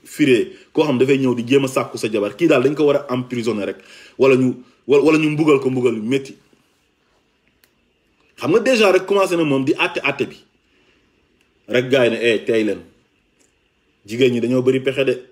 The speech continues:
nañ def ndànk." Mais lan lañ wax? "Wa shahida shahidun min ahliha."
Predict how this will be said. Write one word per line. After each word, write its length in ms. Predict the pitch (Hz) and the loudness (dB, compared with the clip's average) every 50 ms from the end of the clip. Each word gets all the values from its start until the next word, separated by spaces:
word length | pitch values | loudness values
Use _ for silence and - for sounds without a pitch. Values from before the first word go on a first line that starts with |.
| _ - | _ -8
nañ 180 | 113 123 127 117 | -4 -4 -2 -2
def 140 | 120 123 | -2 -4
ndànk." 340 | 120 113 110 107 104 104 - - - _ _ _ _ _ _ _ _ _ _ _ _ _ _ _ _ _ _ _ _ _ _ _ _ _ _ - | -2 -4 -4 -4 -4 -8 -10 -14 -20 _ _ _ _ _ _ _ _ _ _ _ _ _ _ _ _ _ _ _ _ _ _ _ _ _ _ -4
Mais 140 | 214 117 | 0 2
lan 160 | 160 240 311 262 | 4 4 4 4
lañ 140 | 254 247 233 | 2 2 2
wax? 140 | 233 - - - - | 0 0 -2 -4 0
"Wa 140 | 160 208 214 | 0 0 2
shahida 380 | 214 254 240 220 233 - 226 208 | 2 0 0 0 0 0 0 0
shahidun 500 | - 240 214 - 233 226 190 220 208 220 | 0 -2 0 0 -2 -2 -2 -2 -2 -2
min 160 | 226 226 214 - | -2 -4 -2 -2
ahliha." 680 | 220 220 220 220 220 220 220 233 233 226 160 - - | 0 0 2 2 2 0 0 0 -2 -2 -4 -6 -12